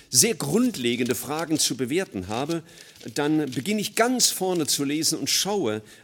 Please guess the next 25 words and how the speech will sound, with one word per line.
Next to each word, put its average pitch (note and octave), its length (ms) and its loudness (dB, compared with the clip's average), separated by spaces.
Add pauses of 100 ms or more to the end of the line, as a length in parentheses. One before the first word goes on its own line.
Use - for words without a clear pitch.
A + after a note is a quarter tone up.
(100)
an C#3+ 80 0
die E3 120 -2
Quelle E3+ 640 -4 (220)
der C3+ 80 0
ganzen F#3 320 -2
Geschichte. C3 540 -4
Und B2+ 120 -4
wir D3 140 2
lesen D3 560 0 (320)
im D3+ 160 2
ersten F3+ 460 0
Buch E3 180 -2
Mose, A#2 560 -2 (260)
im D3+ 140 2
Kapitel E3 320 -2
drei, B2 500 -4 (240)
im C#3 100 -2
Vers - 260 0
fünfzehn, C#3 760 0 (200)
folgende E3+ 640 0
Aussage D3+ 540 0
Gottes F3 640 -2 (140)
gegenüber E3 420 4
dem D#3+ 120 2
Satan. A#2+ 640 -4